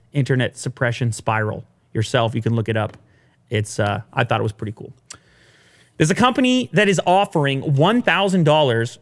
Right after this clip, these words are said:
to anyone willing to give up their smartphone and use a flip phone. Uh, I think I tried to do this at one time. Maybe it wasn't a flip phone. It was some type of dumb phone. This is hard to do, obviously,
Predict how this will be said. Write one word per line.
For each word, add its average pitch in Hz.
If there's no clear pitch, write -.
to 156
anyone 196
willing 160
to 151
give 139
up 151
their 131
smartphone 139
and 117
use 120
a 113
flip 117
phone. -
Uh, 113
I 127
think 202
I 220
tried 185
to 156
do 135
this 180
at 180
one 185
time. 185
Maybe 156
it 170
wasn't 156
a 127
flip 143
phone. 151
It 139
was 120
some 139
type 147
of 117
dumb 117
phone. 139
This 127
is 131
hard 127
to 120
do, 120
obviously, 123